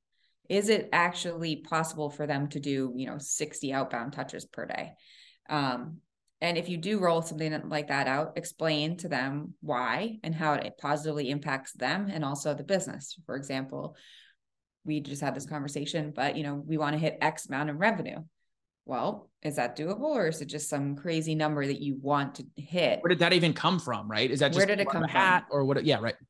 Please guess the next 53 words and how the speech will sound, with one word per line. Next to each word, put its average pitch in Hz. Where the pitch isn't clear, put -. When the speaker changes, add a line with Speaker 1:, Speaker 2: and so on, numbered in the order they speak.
Speaker 1:
Exactly. 160
So -
taking 180
a 170
step 160
back, 156
w-, 151
I 151
wanna 156
hit 165
X 160
in 180
revenue, 139
because 139
if 135
we 147
hit 151
X 151
in 185
revenue, 139
we 135
get 131
another 127
round 117
of 131
funding. 87
If -
we 220
get 247
another 233
round 208
of 190
funding, 175
we 160
can 151
hire 143
four 143
more 165
salespeople. 165
And 143
why 139
is 165
that -
important? 156
We 131
can 135
go 135
into 151
different 170
segments 190
and 156
verticals. 175
Like, 143